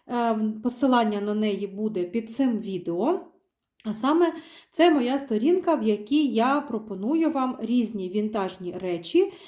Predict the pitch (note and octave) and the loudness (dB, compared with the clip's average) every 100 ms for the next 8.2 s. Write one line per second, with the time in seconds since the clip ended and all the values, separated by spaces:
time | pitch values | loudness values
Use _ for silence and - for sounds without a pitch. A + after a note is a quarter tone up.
0 | - - A3 A3 B3+ C#4 A3+ G#3+ G3 - | -16 -4 0 2 2 4 4 0 -2 -2
1 | B3 G3+ F3 F3 - F#4 F4+ - D#4+ F#4 | -2 0 -4 -6 -2 0 0 0 0 2
2 | A3 A3 G#3+ B3 D4 - A#3 A3 A3 G#3 | 0 0 0 2 2 2 -4 -4 -4 -2
3 | G3+ B3 D4 A#3 D4 A#3+ A3+ - G#3 F#3 | -2 -4 -4 0 0 0 0 -2 -4 -4
4 | - D#4+ D#4+ D#4+ C4 C4 - - - - | 0 2 2 0 -2 -4 -8 -20 -20 -8
5 | A3+ A3+ G#3+ A3 A3+ G#3+ - G#3 G3 F3+ | -2 -2 0 -2 -2 -2 0 -2 0 -2
6 | F3+ G3 B3 D#4 G4 F4+ F4 - D4+ D4 | -2 0 2 4 4 4 0 0 -2 0
7 | D4+ B3+ C#4+ C4+ C4+ C4+ C4 C4 C4 C4 | -2 -2 -2 -2 -4 -4 -2 -2 -4 -4
8 | B3 | -6